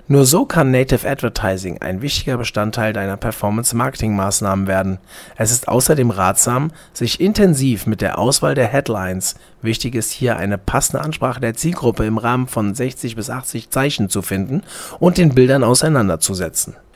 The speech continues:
Hier sollte viel getestet werden. In den Cockpits von Taboola und Outbrain ist es ganz einfach möglich, mehrere Varianten gegeneinander laufen zu lassen.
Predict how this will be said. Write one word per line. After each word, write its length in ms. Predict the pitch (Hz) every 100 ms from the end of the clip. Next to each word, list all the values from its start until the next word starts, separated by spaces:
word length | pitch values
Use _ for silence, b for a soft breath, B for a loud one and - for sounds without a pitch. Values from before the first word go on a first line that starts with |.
| -
Hier 200 | 196 196
sollte 260 | 190 175
viel 180 | 156 156
getestet 600 | 151 143 151 147 110 101
werden. 320 | 87 87 85 -
In 140 | 113
den 160 | 135 147
Cockpits 560 | 196 - 160 156 -
von 260 | - 117 110
Taboola 440 | 107 101 156 165
und 140 | 113 101
Outbrain 540 | 156 - - 87 82
ist 220 | - -
es 120 | 127
ganz 240 | - 131 -
einfach 360 | 113 120 113
möglich, 500 | 104 107 104 127 160 B B B
mehrere 500 | 127 131 151 156 147
Varianten 560 | 117 110 101 98 110 120
gegeneinander 580 | 117 120 117 120 143 104
laufen 360 | 87 90 101
zu 160 | - 95
lassen. 340 | 85 82 82